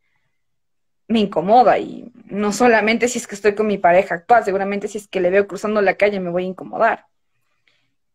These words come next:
Mm, también la otra situación, así como llevo un año con mi pareja actual y con la otra persona tuve relaciones hace un mes,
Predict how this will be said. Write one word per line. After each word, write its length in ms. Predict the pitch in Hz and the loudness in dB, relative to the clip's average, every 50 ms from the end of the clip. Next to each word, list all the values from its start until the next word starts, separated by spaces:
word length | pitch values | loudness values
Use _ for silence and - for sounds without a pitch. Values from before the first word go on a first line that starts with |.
| _ _ _ _ _ _ _ _ _ _ _ _ 65 - | _ _ _ _ _ _ _ _ _ _ _ _ _ -18
Mm, 200 | 127 160 165 156 | -14 -12 -10 -6
también 300 | - 151 180 214 220 226 | -6 -4 -4 -2 -2 -2
la 80 | 220 | 0
otra 160 | 214 - 208 | 0 0 0
situación, 540 | 226 - 208 - - 202 202 240 240 240 226 | -2 -2 -4 -4 -4 -2 2 2 2 2 2
así 180 | 220 - - 208 | -2 -8 -10 -8
como 540 | - - 214 214 202 185 180 170 - - - _ _ _ _ _ _ _ _ _ _ _ _ _ _ _ _ _ _ _ _ _ 165 165 _ _ _ _ _ _ _ _ _ _ _ _ _ _ _ _ _ _ | -6 -6 -4 -4 -4 -4 -6 -6 -10 -14 -20 _ _ _ _ _ _ _ _ _ _ _ _ _ _ _ _ _ _ _ _ _ _ _ _ _ _ _ _ _ _ _ _ _ _ _ _ _ _ _ _ _
llevo 300 | _ 226 196 196 208 214 | _ -2 0 2 4 4
un 140 | 220 220 202 | 2 2 0
año 220 | 196 226 226 220 | 0 0 -2 -2
con 120 | - 196 196 | -4 -4 -6
mi 100 | 190 190 | -6 -2
pareja 380 | - 185 180 196 202 - - | 0 2 2 2 0 -2 -6
actual 420 | 214 - - 202 208 214 226 247 226 | -14 -8 -2 2 2 2 2 0 -2
y 60 | 208 | -4
con 160 | - 196 190 | -4 -2 -2
la 60 | 185 180 | -2 -2
otra 180 | - 208 208 | -4 -6 -6
persona 720 | - 196 - - 214 208 220 220 214 208 196 185 185 180 - | -8 -10 -12 -10 -8 -6 -4 -4 -2 -2 -2 -2 -4 -6 -8
tuve 360 | - 190 202 214 214 202 196 196 | -10 -8 -4 0 2 2 2 2
relaciones 420 | 196 190 185 185 - 226 214 208 | 0 -4 -10 -10 -8 -8 -8 -8
hace 120 | 208 190 175 | -6 -8 -6
un 100 | 185 196 | -4 -4
mes, 360 | 226 285 339 277 233 - | -2 -2 -2 -4 -8 -10